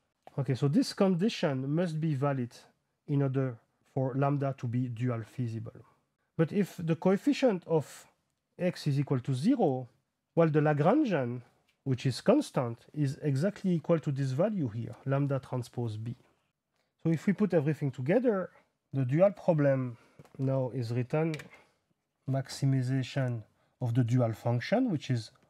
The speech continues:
lambda transpose b, subject to the constraint that C minus A transpose lambda must be greater or equal to zero.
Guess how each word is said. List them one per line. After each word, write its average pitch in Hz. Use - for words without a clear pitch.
lambda 123
transpose 104
b, 156
subject 165
to 143
the 127
constraint 147
that 131
C 180
minus 131
A 160
transpose 120
lambda 127
must 123
be 120
greater 117
or 113
equal 113
to 113
zero. 110